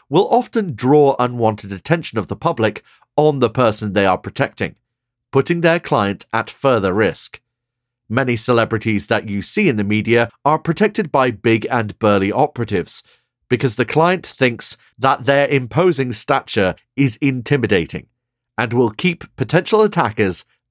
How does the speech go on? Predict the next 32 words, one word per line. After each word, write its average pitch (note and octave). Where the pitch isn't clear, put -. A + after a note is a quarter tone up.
at G#2+
a G2+
distance. E2+
But A#2+
in A2
many B2
cases, A2+
this C#3+
does A2
the A2
exact G2
opposite. G2+
In A2
contrast, B2
women C3+
bodyguards G#2
can A#2
blend A2
in A2+
the G#2+
principal's A2+
entourage A#2
and B2+
be G3
mistaken G#3+
for F#3+
a D#3
personal G#2+
assistant G2
or E3+
a D#3
friend, C#3